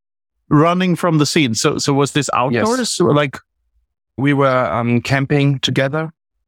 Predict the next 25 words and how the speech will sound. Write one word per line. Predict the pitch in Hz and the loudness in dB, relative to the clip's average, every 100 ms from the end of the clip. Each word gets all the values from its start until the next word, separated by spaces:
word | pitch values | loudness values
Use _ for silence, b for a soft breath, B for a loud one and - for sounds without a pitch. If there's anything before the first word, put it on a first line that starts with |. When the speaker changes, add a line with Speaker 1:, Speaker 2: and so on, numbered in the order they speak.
| - | -4
Speaker 2:
basically. | 135 131 143 113 135 | -2 0 -2 0 -2
Speaker 1:
Ah, | 123 | -2
okay, | 120 135 120 | -2 -2 -2
Speaker 2:
So | 110 117 | -2 -2
we | 123 | -2
Speaker 1:
okay, | 117 | 0
Speaker 2:
were, | |
Speaker 1:
so | 110 131 | 0 -2
Speaker 2:
like, | 117 123 | -2 -2
on | 110 | 0
a, | 107 101 98 107 | 0 0 -2 -2
a | |
chalet | 110 127 113 113 | -2 -2 0 -2
in | 113 110 | 0 0
a | 107 104 | 0 0
camping | 127 120 127 120 | -2 -2 -2 -4
place. | - 110 113 110 | -2 0 0 -2
So, | - 107 107 104 92 | -2 0 0 -2 0
yeah, | 90 | 0
yeah, | 117 113 110 | 2 0 0
I | 123 | 0
was, | 120 107 | -2 -2
uh, | - 90 | -2 0
outdoors | 92 113 117 104 101 - - | 0 0 0 0 -2 -4 -2
afterwards, | 113 - 104 98 98 - | -2 0 2 2 0 -6